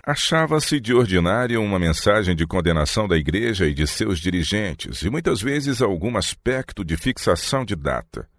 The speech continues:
Um desses movimentos, conhecido como Alto Clamor do Terceiro Anjo, dirigido por um senhor Stanton,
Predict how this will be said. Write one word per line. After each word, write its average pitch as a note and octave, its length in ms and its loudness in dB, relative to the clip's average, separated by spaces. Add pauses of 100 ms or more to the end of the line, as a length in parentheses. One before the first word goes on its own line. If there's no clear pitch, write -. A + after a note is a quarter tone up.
(480)
Um D#3+ 160 0
desses C#3+ 460 2
movimentos, B2+ 800 -2
conhecido E2 440 0
como E2+ 360 2
Alto A2+ 260 -2
Clamor E2+ 500 -2
do D2+ 120 -6
Terceiro D#2+ 600 -2
Anjo, F#2+ 400 -2 (380)
dirigido E2+ 420 0
por F2 200 0
um F2+ 80 2
senhor F2 480 0
Stanton, F#2 640 -4